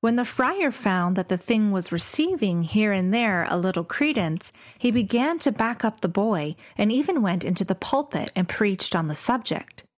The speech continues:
But this time, the matter was not allowed to get ahead. There was no rebellion. Both the rebels were arrested. Ralph Wilford was hanged at Saint Thomas Waterings, and the friar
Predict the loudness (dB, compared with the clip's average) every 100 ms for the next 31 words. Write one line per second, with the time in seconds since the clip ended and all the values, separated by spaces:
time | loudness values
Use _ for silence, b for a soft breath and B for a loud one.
0 | _ _ _ -6 -4 0 -2 -2 -2 0
1 | 0 -2 -4 -4 0 2 2 2 0 0
2 | 0 2 0 0 0 0 0 -2 -4 -2
3 | -2 -2 -4 -4 -10 -16 _ _ -2 0
4 | 2 4 4 4 2 2 0 -2 -4 -6
5 | -10 _ _ -2 0 0 -2 0 2 0
6 | 0 -2 0 0 0 -2 -4 -6 -4 -6
7 | -10 b b b _ -4 -2 -2 0 2
8 | 0 0 0 0 -4 0 0 2 2 -2
9 | -4 -4 -4 -2 -2 -2 -6 -6 -4 -2
10 | -2 -4 -8 -18 _ _ -2 -2 -2 -2
11 | 0 0 0 -2